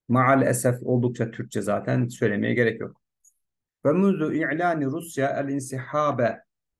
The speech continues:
minel ittifaki. Rusya'nın anlaşmadan çekildiğini duyurmasından sonra tüsari'u Ankaratu. Ankara acele ediyor. El vakte, e,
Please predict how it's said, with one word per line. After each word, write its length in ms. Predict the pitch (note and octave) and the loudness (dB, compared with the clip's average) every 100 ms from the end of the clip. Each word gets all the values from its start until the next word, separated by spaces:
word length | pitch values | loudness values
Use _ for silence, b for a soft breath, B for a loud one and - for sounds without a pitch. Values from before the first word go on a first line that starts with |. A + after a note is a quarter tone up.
| _ _ | _ _
minel 260 | A#2+ C3 - | -4 -4 -4
ittifaki. 760 | B2+ - A#2+ A#2 A2+ - G2 - _ _ _ _ _ _ _ | -8 -8 -4 -2 -2 -6 -16 -16 _ _ _ _ _ _ _
Rusya'nın 640 | D3 C#3+ E3 D#3 F3 F#3 - _ _ | -8 -4 -2 -2 -2 -6 -10 _ _
anlaşmadan 680 | C3 D3 D3 - D3 E3+ E3+ | -4 -2 -6 -6 -4 -4 -6
çekildiğini 880 | - C#3+ - D3 C3+ C#3 C3 A#2 | -8 -8 -6 -2 0 4 4 2
duyurmasından 720 | A#2+ C3+ C3+ C#3 C3+ B2+ C3+ E3 | 2 0 2 0 0 0 2 0
sonra 520 | E3 A#2 G#2 G2 - _ _ _ _ _ _ | -2 -6 -4 -6 -10 _ _ _ _ _ _
tüsari'u 1000 | - B2+ E3+ E3+ E3 D3 C3 D#3+ E3+ - _ | -12 -4 2 2 4 0 0 -2 -2 -8 _
Ankaratu. 760 | C3+ C#3 D3 C3 A#2+ G#2+ F#2 - _ _ _ | -4 0 0 0 -2 -8 -14 -16 _ _ _
Ankara 440 | C3 D3 C#3+ D3 C#3 | -8 -4 -2 -2 -2
acele 320 | C3 C#3+ C#3+ | 0 2 2
ediyor. 320 | A2+ G#2+ G2+ - _ _ _ _ _ _ _ _ _ _ _ _ _ _ _ _ _ _ _ _ _ _ _ - | 0 -4 -8 -16 _ _ _ _ _ _ _ _ _ _ _ _ _ _ _ _ _ _ _ _ _ _ _ -6
El 220 | D#3 D#3 | -4 -2
vakte, 680 | D3+ E3+ - - C3+ F3+ G3 _ _ _ _ _ _ _ _ _ | -2 -2 -6 -4 -4 -6 -12 _ _ _ _ _ _ _ _ _
e, 60 | - | -10